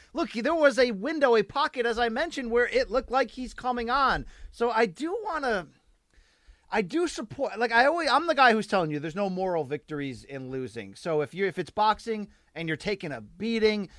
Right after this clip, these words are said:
and you have no chance to win on the cards and you don't really have big knockout power and you're not gonna land the big shot, why is there a moral victory in fighting four or five more rounds and getting your ass kicked. There is none. But this is Calvin Kattar's kind of biggest shot. This is almost his title fight, right? If he beat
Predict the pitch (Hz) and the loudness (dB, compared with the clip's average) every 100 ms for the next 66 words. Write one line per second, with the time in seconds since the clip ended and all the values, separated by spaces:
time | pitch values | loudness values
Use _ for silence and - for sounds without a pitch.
0 | - 156 156 135 180 233 - 214 - 190 | -12 -2 -2 0 0 0 0 -6 -6 -6
1 | 196 175 160 - 208 196 196 165 151 151 | -2 -2 -4 0 2 4 2 -2 -8 -6
2 | 196 214 196 208 196 180 151 165 185 180 | -6 -4 -2 -2 0 -2 -4 -2 0 2
3 | 180 165 175 175 175 170 156 175 214 220 | 2 2 0 -4 -2 -2 -2 0 0 -2
4 | 180 180 175 151 170 143 160 170 - _ | -6 -4 -4 -6 -10 -8 -4 -4 -4 _
5 | - 175 196 214 202 151 196 185 160 - | -2 2 4 2 0 -2 -2 -2 -4 -10
6 | _ - 170 180 196 208 185 156 175 180 | _ -4 -2 0 0 2 0 -2 -6 -6
7 | 170 156 135 185 170 151 - 196 180 196 | -8 -8 -6 -2 -2 -4 -6 -4 -2 -2
8 | 175 170 170 165 160 143 147 135 147 143 | -2 -2 -4 -2 -4 -8 -6 0 0 0
9 | - 127 277 277 165 139 101 - _ - | -6 -8 -4 -4 -4 -10 -12 -20 _ -20
10 | _ _ _ - 294 175 - _ _ _ | _ _ _ 4 6 6 2 _ _ _
11 | _ _ _ - 269 240 294 262 226 214 | _ _ _ -6 -6 -2 4 4 4 0
12 | 233 208 - 220 220 156 202 190 185 - | 0 0 -6 -6 -4 -2 -2 -2 -4 0
13 | 208 113 - 185 202 220 214 - 190 - | 0 0 -4 -6 -2 -2 -2 -6 -10 -8
14 | 220 220 151 - 92 - 151 220 208 247 | -4 -2 -4 -6 -14 -6 0 0 0 -6
15 | 180 262 262 | -2 -2 -2